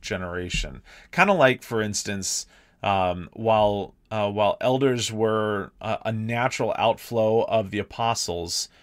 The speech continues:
uh, the, the office of deacon was one that was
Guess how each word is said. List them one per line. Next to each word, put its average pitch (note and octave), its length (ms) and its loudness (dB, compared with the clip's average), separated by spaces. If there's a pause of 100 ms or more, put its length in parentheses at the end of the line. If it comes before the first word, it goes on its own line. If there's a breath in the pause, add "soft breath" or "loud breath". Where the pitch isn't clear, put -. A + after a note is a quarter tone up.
(380 soft breath)
uh, G2+ 340 4
the, A#2+ 540 0
the G#2+ 240 -4
office C3 380 2
of A2 160 -2
deacon A2 520 -2
was G#2 260 0
one A2+ 200 -2
that G2+ 160 0
was G#2 260 -2